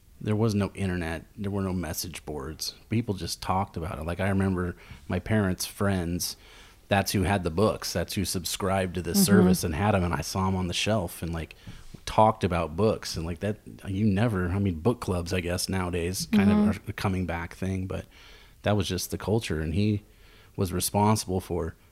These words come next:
Speaker 1: a lot of good and bad movies to be made off of his things. You know, he wasn't, like, the director or anything, but
Speaker 2: Mm-hmm.
Speaker 1: just to have the mind of his, like, is unbelievable.
Speaker 2: Yeah.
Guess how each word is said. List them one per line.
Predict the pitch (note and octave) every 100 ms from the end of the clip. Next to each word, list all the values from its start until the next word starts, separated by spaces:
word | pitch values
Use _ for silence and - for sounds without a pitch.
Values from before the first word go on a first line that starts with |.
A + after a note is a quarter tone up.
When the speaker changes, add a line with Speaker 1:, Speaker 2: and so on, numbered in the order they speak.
| -
Speaker 1:
a | G2+
lot | G#2+ G2
of | F#2
good | G#2 G#2+
and | G#2+ A2+ G2
bad | F2+ F2+ F#2 - -
movies | G2 G2+ F#2+ F2 F2+
to | -
be | G2
made | F2+ G2 F#2+ F2+
off | E2+ E2+
of | G2
his | F2 -
things. | G2+ E2+ E2 -
You |
know, | E2+
he | F2
wasn't, | F#2 F2 - D#2
like, | E2+ -
the | E2+
director | E2+ E2 - -
or |
anything, | C#2+ - D#2+ D#2+
but | F#2+ - - - -
Speaker 2:
Mm-hmm. | G3 F3 F#3 F3
Speaker 1:
just | C3+ -
to |
have | G#2+ F#2
the | E2
mind | E2 C#2 D2+ F2+
of | C#2+
his, | - A#1 G1+ -
like, | - - -
is | F#2+ - - - - -
unbelievable. | G#2+ E2+ D2+ D2 F#2+ - - - G3
Speaker 2:
Yeah. | F#3 F3+